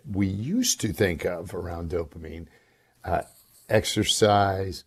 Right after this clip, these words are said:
talking to friends, uh, praying,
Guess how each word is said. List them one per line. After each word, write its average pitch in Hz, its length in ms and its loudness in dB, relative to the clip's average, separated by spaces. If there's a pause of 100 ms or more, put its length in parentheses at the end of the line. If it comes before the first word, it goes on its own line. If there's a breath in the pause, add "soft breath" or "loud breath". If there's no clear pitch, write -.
(460)
talking 107 460 6
to 101 140 -4
friends, 98 920 -4 (560)
uh, - 200 -12 (300)
praying, 113 840 2